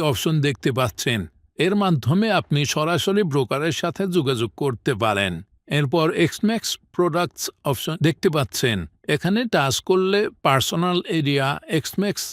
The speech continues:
টার্মিনাল, পাবলিক ওয়েবসাইট এবং পার্টনারশিপ অপশন দেখতে পারবেন। এরপর হেল্প অপশন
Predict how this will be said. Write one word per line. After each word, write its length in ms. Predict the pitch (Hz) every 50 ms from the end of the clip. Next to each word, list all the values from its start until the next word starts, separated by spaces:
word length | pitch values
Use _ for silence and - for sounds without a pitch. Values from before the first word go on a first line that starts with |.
| - - _ -
টার্মিনাল, 540 | - 143 147 147 151 156 156 156 156 156 151 151 156 - _ -
পাবলিক 460 | 151 147 139 135 143 151 160 151 - _ _ - - -
ওয়েবসাইট 560 | 165 143 135 117 - - 170 170 165 170 170 - - 147 139
এবং 180 | 123 117 113 110 107 107 - _ _ _ _
পার্টনারশিপ 680 | 147 156 151 - - 196 202 202 - - - 202 214 247 - _ - - 147
অপশন 260 | 131 - - 185 185 175 156
দেখতে 220 | 156 135 - - 139 - -
পারবেন। 360 | 117 107 101 98 113 107 95 90 87 - _ _ _ _ _ -
এরপর 300 | 147 165 151 - 214 214 196 147
হেল্প 240 | 151 165 175 180 147 - - - 170
অপশন 260 | 151 - - 180 165